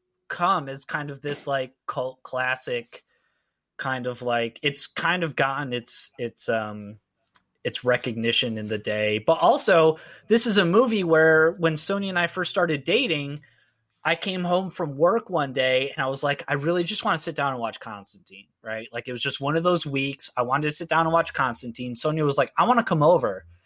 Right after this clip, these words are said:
And I was like, "Okay, but I wanna watch Constantine. So if you're gonna come over, like, I wanna do this." And she's like, "Okay, we can do that." And then I also had to say,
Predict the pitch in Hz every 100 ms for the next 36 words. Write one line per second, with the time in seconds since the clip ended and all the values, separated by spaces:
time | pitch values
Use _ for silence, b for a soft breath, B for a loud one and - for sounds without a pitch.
0 | _ _ _ 139 151 156 151 147 - 190
1 | 233 151 139 131 143 _ 160 151 _ _
2 | 165 208 220 214 190 165 135 - 185 160
3 | - 113 - 98 _ - 147 139 165 180
4 | 160 156 156 262 202 123 110 120 _ _
5 | _ _ _ _ _ _ - 143 127 -
6 | _ - 175 214 208 165 143 120 127 113
7 | _ - - 139 - 165 165 202 254 233
8 | 208 233 247 143 117 107 110 - _ _
9 | _ - 151 175 226 202 180 175 269 -
10 | 185 151 143 143 135 123 117 117